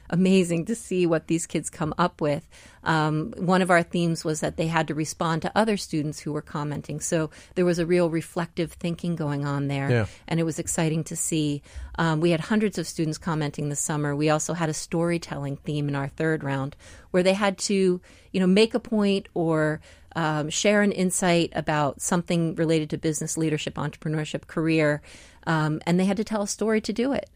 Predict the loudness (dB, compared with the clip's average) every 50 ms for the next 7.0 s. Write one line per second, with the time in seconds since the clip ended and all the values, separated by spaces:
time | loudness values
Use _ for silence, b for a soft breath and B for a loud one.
0 | -6 0 2 2 2 4 4 6 6 6 4 2 -2 -6 -6 -4 -2 0 0 2
1 | 2 2 2 2 2 2 0 0 0 0 2 4 4 6 4 4 4 4 4 4
2 | 4 2 2 2 0 -2 -2 -2 0 0 0 0 -2 -4 -4 -4 -2 -2 -2 -2
3 | -2 -2 -2 -2 -2 -2 0 0 0 0 -2 -2 -2 -2 -2 -2 -4 -6 -6 -8
4 | -6 -6 -6 -4 -4 -4 -4 -4 -6 -6 -8 -8 -8 -4 -2 -2 2 2 4 2
5 | 2 0 -2 0 2 2 2 2 2 2 4 4 4 2 2 2 2 2 4 4
6 | 4 4 4 4 2 2 2 2 2 2 2 0 0 0 0 2 2 2 0 -2